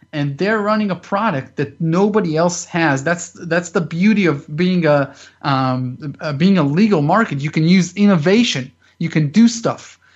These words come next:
And i-, if, if your listeners wanna go and check this out, we created a special report for listeners of your show. It's on portfolio wealth global dot com forward slash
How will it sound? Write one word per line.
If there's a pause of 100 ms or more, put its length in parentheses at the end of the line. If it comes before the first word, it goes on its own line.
(160)
And
i-,
if,
if
your
listeners
wanna
go
and
check
this
out, (160)
we
created
a
special
report
for
listeners
of
your
show. (200)
It's
on
portfolio
wealth
global (240)
dot
com (300)
forward
slash